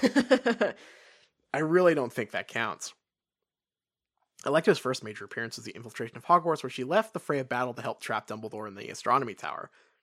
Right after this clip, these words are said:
Speaker 2: Next time the Carrows are seen, they had been appointed professors at Hogwarts under Headmaster Severus Snape.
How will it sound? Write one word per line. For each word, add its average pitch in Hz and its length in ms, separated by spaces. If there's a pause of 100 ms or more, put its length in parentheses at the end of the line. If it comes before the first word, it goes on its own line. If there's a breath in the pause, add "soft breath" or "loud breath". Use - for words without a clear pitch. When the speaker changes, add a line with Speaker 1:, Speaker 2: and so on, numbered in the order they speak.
(360)
Speaker 2:
Next 156 160
time 143 180
the 123 60
Carrows 196 400
are 180 60
seen, 185 260
they 180 60
had 165 100
been 180 100
appointed 208 460
professors 208 500
at - 80
Hogwarts 131 440
under 117 180
Headmaster 98 400
Severus 104 360
Snape. 175 300